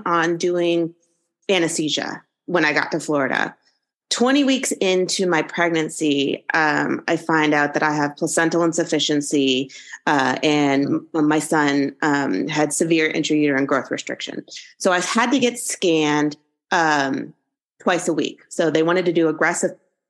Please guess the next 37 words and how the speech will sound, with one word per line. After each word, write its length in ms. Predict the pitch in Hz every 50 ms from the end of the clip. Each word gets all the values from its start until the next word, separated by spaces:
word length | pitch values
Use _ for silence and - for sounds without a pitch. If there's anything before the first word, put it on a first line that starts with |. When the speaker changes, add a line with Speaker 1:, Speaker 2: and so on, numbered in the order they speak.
| _ _
Speaker 1:
excuse 280 | - - - 180 156 139
me, 100 | 139 147
aggressive 460 | - 160 147 165 165 170 165 190 175
monitoring 720 | 180 170 156 151 160 151 151 151 147 147 147 147 139 143 143 - - - _ -
twice 300 | - 190 160 160 156 -
a 40 | 151
week. 300 | 127 - - - - _ _ _ _ -
At 100 | 170 165
that 260 | 226 240 277 277 -
point, 200 | - 254 240 220
I 80 | 214 208
knew 420 | 208 175 165 160 156 151 151 147 147 _ _ _ _ _ _ _ _ -
there 240 | 156 156 143 180 175
was 140 | 180 165
no 180 | 175 175 170 165
way 360 | 156 156 151 147 135 147 -
Speaker 2:
Yeah. 40 | 156 - 156
Speaker 1:
that 80 | 147 -
I 80 | 156 160
could 400 | - - 165 147 139 135 135 - _ -
work 240 | - 170 165 143 -
in 80 | 147
the 60 | 135 127
hospital 500 | - 101 - - - - - - - -
because 540 | - 170 170 180 185 165 156 151 156 156 -
Speaker 2:
Right. 200 | 143 131 131 135 -
Speaker 1:
you 220 | 180 180 185 165
just 260 | - 196 190 - -
don't 180 | 190 165 165 160
have 240 | 165 170 165 156 -
time. 440 | - - 277 254 208 139 127 143
You 80 | 160 156
can't, 280 | 156 - 185 185 180 - -
you 80 | 190
can't 320 | 170 - 247 233 214 - -
leave 480 | 180 170 185 190 185 180 170 170 165
for 600 | - - - 165 165 160 160 156 156 151 151 151